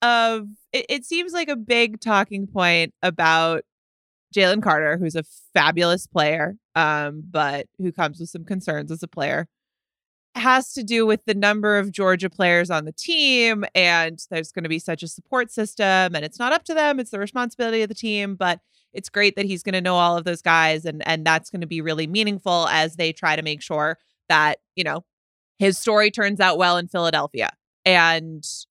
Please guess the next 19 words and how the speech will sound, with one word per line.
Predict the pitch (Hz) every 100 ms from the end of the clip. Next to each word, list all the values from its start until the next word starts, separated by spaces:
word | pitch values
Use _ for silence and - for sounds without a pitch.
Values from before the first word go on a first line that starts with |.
| _
look, | 175 - - _ _ _ _ _
who | - 214
knows, | 185 117 101 - - -
right? | 175 175 170 165 _ _ _
Lots | 170 160 175 185
of | 196 -
people | 180 170 170 165 160 - 165
who | 175 160 156 156 -
have | - 143 147
major | 156 165 165 175
screw-ups | - 170 156 156
in | 165
their | 156
lives | 151 147 147 143
is, | 151 - -
when | 170 151
they're | 147
really | 156 160
young, | 160 151 156 156